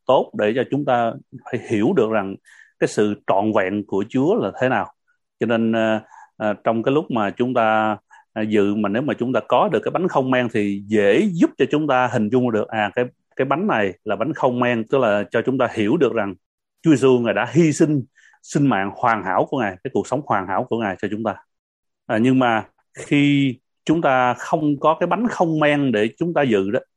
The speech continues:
thì cũng không sao, chúng ta cứ dự cái bánh bình thường. Đức Chúa Trời Ngài sẽ không có từ chối chúng ta nếu như chúng ta không có bánh không men để mà chúng ta dự trong vấn đề đó. Và bây giờ hãy, à, đi tới một cái vấn đề thứ hai nữa, là cái vấn đề mà dễ gây tranh cãi,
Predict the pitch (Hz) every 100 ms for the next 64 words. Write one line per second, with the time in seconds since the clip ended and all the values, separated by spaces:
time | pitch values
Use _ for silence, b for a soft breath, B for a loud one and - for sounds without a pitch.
0 | _ _ _ - 104 170 165 165 165 170
1 | - - 156 160 147 143 143 175 131 104
2 | 104 135 139 165 175 120 120 117 110 _
3 | b b - 127 160 147 123 120 120 117
4 | - 113 127 - 151 143 147 156 170 -
5 | - 139 110 139 185 233 196 139 123 131
6 | 160 147 123 139 143 123 139 131 147 165
7 | 139 127 123 117 110 123 104 123 147 127
8 | 113 101 98 101 113 120 113 92 - _
9 | _ _ _ _ _ - 117 127 117 113
10 | 113 131 139 139 b b _ 113 117 -
11 | _ - 151 139 135 143 170 135 139 151
12 | 175 131 110 107 104 104 104 - _ b
13 | _ _ _ - 165 151 135 120 127 -
14 | 113 117 139 135 110 107 104 101 101 104
15 | 143 139 120 117 117 107 92 127 160